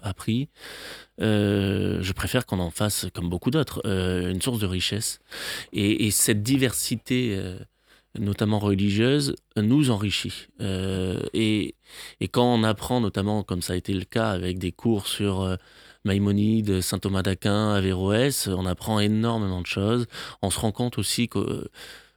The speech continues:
euh, au sein de chaque tradition religieuse, il y a une diversité de, d'analyse, de points de vue, euh, de pratiques, et qu'au sein, et que finalement beaucoup de personnalités de ces différentes traditions religieuses peuvent se retrouver sur tout un tas de,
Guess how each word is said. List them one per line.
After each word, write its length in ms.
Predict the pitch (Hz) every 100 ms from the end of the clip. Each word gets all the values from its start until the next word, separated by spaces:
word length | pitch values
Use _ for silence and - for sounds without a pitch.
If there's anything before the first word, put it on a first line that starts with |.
| -
euh, 200 | 73 65
au 100 | 76
sein 160 | 98 120
de 100 | 98
chaque 260 | - 127 -
tradition 560 | - 123 110 101 110
religieuse, 440 | 101 98 101 104 98
il 140 | 92
y 80 | 107
a 40 |
une 180 | 110 95 95
diversité 840 | 110 104 98 - 95 - 107 101
de, 420 | 92 87 90 90
d'analyse, 600 | 92 90 87 104 143 151
de 180 | 110 98
points 220 | - 98
de 80 | 90
vue, 440 | 95 104 135 165 135
euh, 180 | 95 92
de 80 |
pratiques, 600 | 90 - - 117 160 - - - - - -
et 120 | 107
qu'au 100 | 117
sein, 300 | 107 131 131 -
et 80 | 107
que 220 | 110 107
finalement 380 | - 107 117 120
beaucoup 300 | 117 - 117
de 60 |
personnalités 840 | - 117 - 117 107 107 104 113 113
de 60 |
ces 100 | -
différentes 360 | 104 101 113 107
traditions 380 | 104 101 - 101
religieuses 380 | 98 104 101
peuvent 220 | - 120 104
se 120 | 104
retrouver 520 | 101 104 - 107 110
sur 180 | - 87
tout 220 | - 165 -
un 100 | 107
tas 180 | 104
de, 240 | 95 95